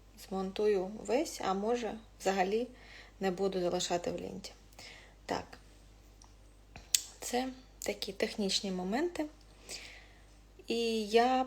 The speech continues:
поки що представлюся для усіх тих, хто мене не знає, а тих, е, таких людей ще багато, дуже багато. От.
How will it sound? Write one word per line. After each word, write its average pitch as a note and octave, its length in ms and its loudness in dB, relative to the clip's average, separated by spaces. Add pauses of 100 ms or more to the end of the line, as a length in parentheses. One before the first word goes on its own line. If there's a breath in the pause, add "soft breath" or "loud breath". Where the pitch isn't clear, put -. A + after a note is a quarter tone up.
поки A3+ 280 0
що G#3 240 2
представлюся A3 840 0
для G#3+ 220 2
усіх G#3 420 0
тих, A3 280 0
хто - 240 -2
мене G3 300 0
не G#3 240 4
знає, A3 580 2 (760 loud breath)
а G3+ 100 4
тих, A3+ 480 8
е, F3+ 460 0 (100)
таких G3+ 400 0
людей F#3 260 4
ще F3 340 2 (340)
багато, G3+ 920 -2
дуже F#3 280 0
багато. A3 480 -6 (960 loud breath)
От. G3+ 260 2